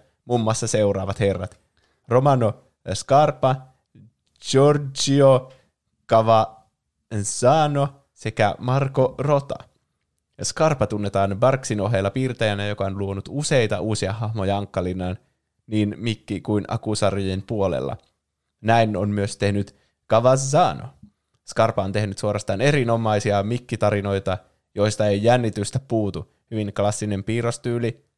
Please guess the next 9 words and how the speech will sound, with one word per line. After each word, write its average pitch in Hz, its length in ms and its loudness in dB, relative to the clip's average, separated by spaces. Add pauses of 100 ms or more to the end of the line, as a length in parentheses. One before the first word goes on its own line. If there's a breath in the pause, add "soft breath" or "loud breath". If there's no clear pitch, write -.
(320)
Marco 143 580 2
Rotalla 123 480 0
on 98 320 -2 (220)
myös 120 480 -2
hyvin 95 400 -4
omintakeinen 98 840 -4
ja 101 80 -6
tunnistettava 110 540 -6
tyyli. 95 360 -8